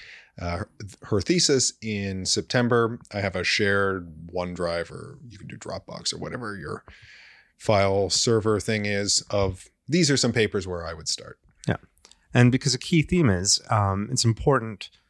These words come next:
Speaker 2: to, one, not be overwhelming on day one. Like, I mean,
Speaker 1: Mm-hmm.
Speaker 2: I know,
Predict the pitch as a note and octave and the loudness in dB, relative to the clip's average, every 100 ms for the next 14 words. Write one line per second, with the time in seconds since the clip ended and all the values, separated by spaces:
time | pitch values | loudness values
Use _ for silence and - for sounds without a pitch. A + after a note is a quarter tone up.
0 | _ _ - G#2 G2 A#2 D3 G#2+ F#2 B2+ | _ _ -4 -2 0 4 6 6 4 0
1 | E3+ _ _ _ - D3 G2+ A2 F#2+ F2+ | -8 _ _ _ 2 4 6 4 4 0
2 | F#2+ G2 F#2 F2+ F2 F2 D#2+ D2+ D#2 G2 | 0 0 0 -8 -4 -4 -4 -8 -6 -6
3 | F#2+ G#2 F#2+ F#2 F#2 | 0 0 0 -4 -8